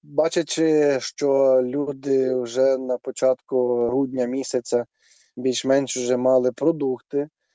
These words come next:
ми побачили, що є велика загроза для їхнього життя, що йде зима.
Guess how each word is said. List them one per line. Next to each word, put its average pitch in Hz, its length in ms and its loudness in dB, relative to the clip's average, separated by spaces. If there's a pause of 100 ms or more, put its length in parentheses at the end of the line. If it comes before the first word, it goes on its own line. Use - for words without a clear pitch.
(320)
ми 135 120 -4
побачили, 143 560 0
що 135 440 0 (120)
є 131 540 0
велика 127 1000 0
загроза 123 680 0 (200)
для 131 140 -2
їхнього 135 480 0
життя, 127 480 0
що 120 460 0
йде 123 260 0
зима. 127 460 -2